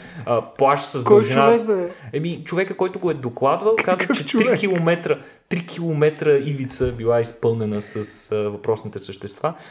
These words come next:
Speaker 1: Сега имаше култови въпроси от сорта, добре, така като се ги свърлиш толкова милиони, ни застрашаваш ли, нали, животното? Никой не знае как ще се отрази на екосистемите, защото то не е много добре мониторирано същество. Вероятно няма да е нещо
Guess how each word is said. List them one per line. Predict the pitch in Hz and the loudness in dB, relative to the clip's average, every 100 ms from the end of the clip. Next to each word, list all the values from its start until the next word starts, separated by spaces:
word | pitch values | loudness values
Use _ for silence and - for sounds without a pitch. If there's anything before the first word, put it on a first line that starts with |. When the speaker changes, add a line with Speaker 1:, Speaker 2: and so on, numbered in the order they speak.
| - | -4
Speaker 1:
Сега | 139 | -2
имаше | 156 151 147 139 - | 0 -2 -4 -4 -6
култови | - 170 165 | -6 -4 0
въпроси | 135 131 147 143 | 0 0 -2 -2
от | - | -2
сорта, | 147 165 | -2 -2
добре, | 123 113 139 | -2 2 2
така | - 143 | 2 -2
като | 139 - | -2 -8
се | 139 | -10
ги | 117 110 | -8 -8
свърлиш | 110 - 143 135 - | -6 -4 -4 -4 -2
толкова | 131 131 120 | -2 -2 -6
милиони, | 110 117 120 107 - - - - _ _ - | 0 0 0 -4 -10 -20 -20 -20 _ _ -10
ни | 107 101 | -8 -6
застрашаваш | 101 - 98 - 131 139 | -8 -10 -6 0 0 0
ли, | 147 | -6
нали, | 127 120 | -4 -4
животното? | 101 101 127 180 180 196 202 202 _ | -6 -4 -4 -6 -8 -8 -8 -14 _
Никой | 139 151 180 180 151 | -8 -4 -4 -4 -4
не | 113 | -2
знае | 107 98 | -4 -4
как | 95 | -8
ще | - | -10
се | 95 | -12
отрази | - 92 92 | -10 -10 -10
на | 92 | -10
екосистемите, | 85 - - - 170 208 | -12 -16 -18 -12 -10 -10
защото | 180 - - | -10 -10 -10
то | - | -8
не | 151 127 | -6 -6
е | |
много | 110 101 92 | -6 -6 -8
добре | 92 92 | -8 -8
мониторирано | 90 87 85 95 87 92 90 | -8 -12 -10 -10 -8 -10 -14
същество. | - - 165 - 339 330 | -16 -16 -14 -12 -14 -8
Вероятно | - 175 117 - 151 | -6 -2 -2 -4 -10
няма | 120 90 90 | -8 -8 -10
да | 87 | -12
е | - - _ - - _ _ | -14 -20 _ -20 -20 _ _
нещо | 98 92 - 95 | -12 -12 -12 -14